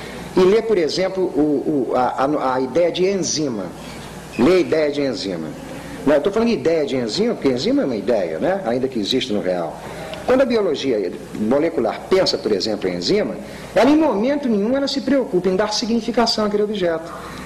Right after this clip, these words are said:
A questão dela é mostrar como que aquele motor, como que aquela máquina se agencia, como é que aquilo funciona.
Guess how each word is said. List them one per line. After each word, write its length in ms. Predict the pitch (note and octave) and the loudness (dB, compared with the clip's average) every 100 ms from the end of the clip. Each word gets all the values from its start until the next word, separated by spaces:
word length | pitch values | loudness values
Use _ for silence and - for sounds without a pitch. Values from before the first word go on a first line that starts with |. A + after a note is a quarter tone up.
| - | -2
A 100 | D#3 | 0
questão 400 | G3 F3 - A#3 | 2 2 2 2
dela 200 | F#3 D#3+ | 2 2
é 40 | E3+ | 0
mostrar 920 | F#3 D#3 - E3 G#3 C4+ - - - - - | 0 -2 -2 2 2 2 -4 -10 -14 -16 0
como 280 | C4 D#4 C#4+ | 4 6 4
que 100 | F#3+ | 0
aquele 220 | F3+ F#3+ | 2 0
motor, 580 | F3 B2+ - G#3 G#3+ - | 2 -2 2 4 4 0
como 300 | - D4+ C#4 | 2 4 4
que 80 | G3 | 2
aquela 300 | F#3 D#3 A#2+ | 2 0 2
máquina 500 | E3 A3 - B2 G#2 | 0 -2 -2 -2 0
se 220 | - G#3+ | 0 0
agencia, 640 | F#3+ D#3 A#2+ - A3 G#3+ | 0 -2 -2 -4 -2 -2
como 180 | - E3+ | 0 0
é 40 | G3 | 2
que 80 | G3 | 0
aquilo 240 | - G#3 | 0 -2
funciona. 1000 | - - C#4+ C4+ - A#3 F#3 F3 A2 | -4 2 4 4 2 2 2 0 -2